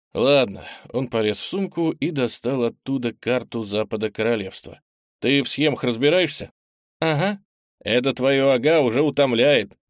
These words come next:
«Ага, то есть поняла». «Смотри, видишь, это Хатин, а это Фош». «Ага, ой, да, вижу».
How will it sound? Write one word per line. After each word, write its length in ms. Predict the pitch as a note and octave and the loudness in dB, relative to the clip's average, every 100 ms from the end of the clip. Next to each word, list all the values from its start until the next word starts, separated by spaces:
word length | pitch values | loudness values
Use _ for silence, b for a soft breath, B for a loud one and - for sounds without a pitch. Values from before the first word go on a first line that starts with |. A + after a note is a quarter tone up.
| _ - | _ -4
«Ага, 320 | C#3+ F#3+ A3 - - | 0 0 -2 -10 -8
то 80 | |
есть 120 | C4+ - | -8 -6
поняла». 320 | - G3+ G2 _ _ _ _ _ | -4 -4 -4 _ _ _ _ _
«Смотри, 640 | - - C3+ C#3+ G2+ D#2+ - _ | -12 -4 -2 -2 -4 -6 -14 _
видишь, 520 | B2 G#3 B2 - - - | -2 0 -2 -6 -12 -12
это 200 | - - | -10 -8
Хатин, 440 | - G2 - D2+ - - | -8 -8 -10 -16 -20 -4
а 80 | F#3 | -4
это 140 | A3+ | -4
Фош». 360 | - - - - _ _ _ _ | -8 -16 -16 -20 _ _ _ _
«Ага, 400 | - D3+ C3+ F#3 - | -4 -2 0 -2 -4
ой, 320 | A2+ G2+ G#2+ | -6 -6 -8
да, 240 | - G3+ G#3+ | -4 -2 0
вижу». 300 | A3 G#3+ | -2 -4